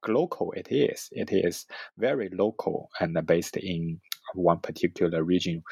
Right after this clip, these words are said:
where, uh, minerals is, is deposit of m-, mineral is rich, but also it's, it's in exchange, the production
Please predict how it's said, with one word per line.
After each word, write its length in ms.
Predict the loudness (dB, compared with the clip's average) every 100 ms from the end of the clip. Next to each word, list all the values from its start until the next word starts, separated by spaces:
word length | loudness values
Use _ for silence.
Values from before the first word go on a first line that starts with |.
| -14 -8
where, 460 | 0 2 2 0 -4 -18 -20 -6
uh, 160 | -4 0
minerals 540 | 2 2 2 -2 -4 -4
is, 380 | -4 -4 -12 -10 -6
is 260 | -6 -6 -10 -4
deposit 480 | -2 2 2 0 -4
of 120 | -8 -10
m-, 400 | -10 -10 -10 -12 -2
mineral 360 | 0 0 0
is 180 | -2 0
rich, 320 | 4 4 2 2
but 160 | 2 2
also 500 | 0 0 0 -2 -2 -8 -16 -16 _
it's, 520 | -2 -2 -2 -8 -8 0
it's 340 | 2 2 0
in 200 | -2 -2 -2
exchange, 720 | -4 -4 -2 -2 -2 -2 -8 -10 _ _ -10 -8
the 60 | -4
production 720 | -2 0 -2 0 0 0 -2